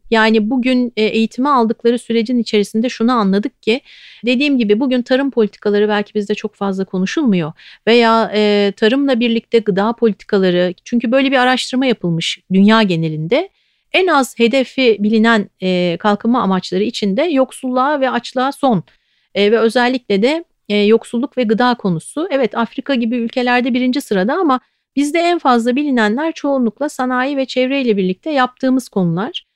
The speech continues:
Dolayısıyla bu en az bilinenlerin de ne kadar önemli olduğunu dile getirmeye çalışıyoruz. Ve, e, aynı zamanda, e, Teknik Üniversitede çok da gurur duyduğum bu bilimde, teknolojide, mühendislikte Kadın Araştırma Merkez Müdürü olarak da yeni görevimle,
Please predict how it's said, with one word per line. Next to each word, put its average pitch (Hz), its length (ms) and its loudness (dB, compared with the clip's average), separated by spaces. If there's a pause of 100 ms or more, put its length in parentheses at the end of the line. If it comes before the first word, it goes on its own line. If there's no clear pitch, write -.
(320)
Dolayısıyla 359 500 2
bu 349 120 -2
en 370 120 2
az 320 240 -2
bilinenlerin 269 720 2
de 180 160 2
ne 233 100 0
kadar 262 240 0
önemli 233 340 4
olduğunu 196 680 2
dile 190 200 2
getirmeye 170 460 -2
çalışıyoruz. 180 600 -6 (480)
Ve, 247 80 4
e, 262 360 4
aynı 277 220 0
zamanda, 269 560 2
e, 240 220 2
Teknik 247 340 -4
Üniversitede 247 480 0
çok - 260 -6
da 285 60 0
gurur 220 340 2
duyduğum 185 580 0
bu 208 420 2
bilimde, 220 400 2
teknolojide, 214 600 0
mühendislikte 208 640 -2
Kadın 220 240 -2
Araştırma 220 420 0
Merkez 220 380 0
Müdürü 220 280 4
olarak 202 460 4
da 170 120 2 (300)
yeni 220 240 6
görevimle, 202 560 6